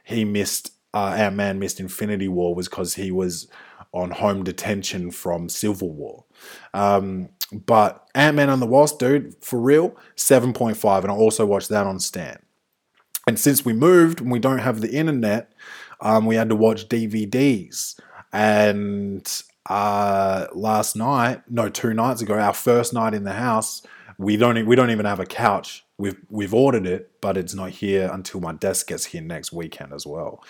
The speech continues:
But, um, uh, so we, we did, like, a picnic, basically. We, we put a lot of blankets down to, like, soften the floor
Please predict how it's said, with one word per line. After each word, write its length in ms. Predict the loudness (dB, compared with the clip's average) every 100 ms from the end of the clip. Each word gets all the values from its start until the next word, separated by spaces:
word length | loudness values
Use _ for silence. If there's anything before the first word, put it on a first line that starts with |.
| -20 -20 -18 -2
But, 280 | 2 2 0
um, 580 | -2 -2 -4 -10 -12 -18 _ _ -20 _ _ _ _ -6
uh, 580 | -2 -2 -2 -4 -6
so 220 | -4 -2 0
we, 540 | 0 2 2 -2 -6 _ -20 _
we 280 | -10 -2 0
did, 200 | 0 -2
like, 220 | 0 -2
a 40 | -6
picnic, 560 | -8 -8 -6 -10 -10
basically. 500 | -8 -8 -8 -10 -10
We, 240 | -6 -6 -8
we 140 | -10 -10
put 180 | -8 -6
a 40 |
lot 200 | -2 -2
of 100 | -2
blankets 460 | -4 -4 -4 -8 -8
down 420 | -6 -6 -6 -10
to, 160 | -10
like, 240 | -6 -6 -6
soften 420 | -4 -4 -4 -10
the 80 | -10
floor 480 | -6 -2 0 0